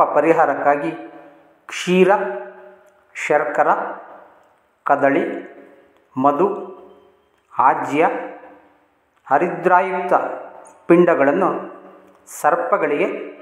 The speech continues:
ಮಂಡಲಗಳ ಪದಗಳಲ್ಲಿರಿಸಿ ಸಮರ್ಪಿಸಲಾಗುತ್ತದೆ. ದೇವತೆಗಳಿಗೆ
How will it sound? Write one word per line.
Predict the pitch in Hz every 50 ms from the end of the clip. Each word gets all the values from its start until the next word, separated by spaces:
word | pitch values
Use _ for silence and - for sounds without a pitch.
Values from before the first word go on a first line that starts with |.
| - - - - _ _ _ _ _ _ _ _ _ _ _ _
ಮಂಡಲಗಳ | 135 131 131 139 151 175 185 185 190 185 180 165 156 156 147 139 - - - - - - - - - - - _ _ _ _ -
ಪದಗಳಲ್ಲಿರಿಸಿ | 147 147 170 185 170 180 170 151 143 139 143 147 151 175 - - 180 143 - - - - - - - - - - _ _ _ _ _ _ _ _ _ _ _ - - -
ಸಮರ್ಪಿಸಲಾಗುತ್ತದೆ. | 143 131 151 165 165 - - - 170 170 175 165 165 165 165 165 165 - 170 - - - - - - - - - - - - - _ _ _ _ _ _ _ _ _ _ _ _ _ _ _ _ _ -
ದೇವತೆಗಳಿಗೆ | 120 117 139 156 175 196 196 202 196 196 196 170 170 165 151 135 120